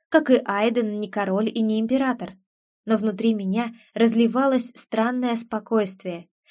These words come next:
Мне было хорошо и легко, словно все так и должно быть. И только пьянящая, нестерпимо болезненная сила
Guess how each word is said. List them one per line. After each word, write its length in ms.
Мне 220
было 180
хорошо 540
и 100
легко, 440
словно 380
все 180
так 260
и 40
должно 480
быть. 320
И 100
только 280
пьянящая, 760
нестерпимо 720
болезненная 760
сила 480